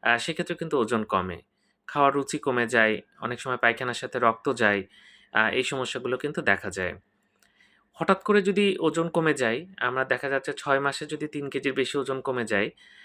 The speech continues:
আহ, এই বিষয়টা কিন্তু অবশ্যই গুরুত্বের সাথে নিতে হবে, কারণ অনেক সময় দেখা যাচ্ছে খারাপ কোনো কারণে এটা হতে পারে। এবং এই ক্ষেত্রে শুধু ভিটামিন খেয়ে কিন্তু খুব বেশি উপকার হবে না,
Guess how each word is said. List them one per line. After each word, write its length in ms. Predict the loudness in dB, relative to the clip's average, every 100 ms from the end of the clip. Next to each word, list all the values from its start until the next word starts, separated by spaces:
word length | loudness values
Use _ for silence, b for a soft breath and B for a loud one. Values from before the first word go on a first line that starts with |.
| B
আহ, 80 | -2
এই 120 | -2
বিষয়টা 320 | 0 -2 -4 -4
কিন্তু 240 | -4 -2
অবশ্যই 300 | -2 -2 -4
গুরুত্বের 320 | -2 -2 -4
সাথে 260 | -6 -4 -4
নিতে 220 | -6 -6
হবে, 220 | -6 -6
কারণ 220 | -2 -2
অনেক 200 | 0 -4
সময় 220 | -6 -2 2
দেখা 220 | 2 2
যাচ্ছে 240 | -2 -2
খারাপ 360 | -8 -2 -2 -2
কোনো 200 | -6 2
কারণে 420 | 4 4 2 -2 -6 B B B B
এটা 220 | 0 0
হতে 220 | 0 -2
পারে। 300 | 0 -2 -2 -16 b b b -2
এবং 240 | 0 2
এই 80 | -2
ক্ষেত্রে 260 | -2 -6 -6
শুধু 220 | -4 -4
ভিটামিন 460 | -2 -2 0 -2
খেয়ে 260 | -4 -2 -2
কিন্তু 320 | 0 -4 -4
খুব 140 | -6 -4
বেশি 240 | -2 -2
উপকার 320 | -4 2 2
হবে 220 | 2 0
না, 200 | 0 -2